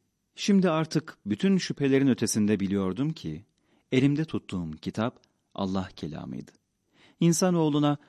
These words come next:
on üç yüzyıl önce vahyedilmiş olmasına rağmen, açıklığından, vüsatinden,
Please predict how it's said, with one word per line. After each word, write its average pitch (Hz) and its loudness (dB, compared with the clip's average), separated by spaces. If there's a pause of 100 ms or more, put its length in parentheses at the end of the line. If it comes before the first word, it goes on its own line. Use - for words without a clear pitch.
(180)
on 170 2
üç 143 2
yüzyıl 110 2
önce 104 0
vahyedilmiş 95 -2
olmasına 98 0
rağmen, 80 -10 (420)
açıklığından, 101 0 (400)
vüsatinden, 92 -2